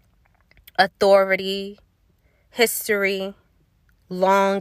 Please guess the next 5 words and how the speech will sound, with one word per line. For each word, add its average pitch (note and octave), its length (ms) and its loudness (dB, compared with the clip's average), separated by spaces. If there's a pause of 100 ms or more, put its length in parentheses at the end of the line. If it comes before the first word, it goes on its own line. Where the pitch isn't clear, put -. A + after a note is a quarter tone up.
established F#3+ 840 -2
business, F#3+ 720 -4 (540)
organization, G3 1300 0 (600)
state - 460 0
license, F#3+ 1000 -2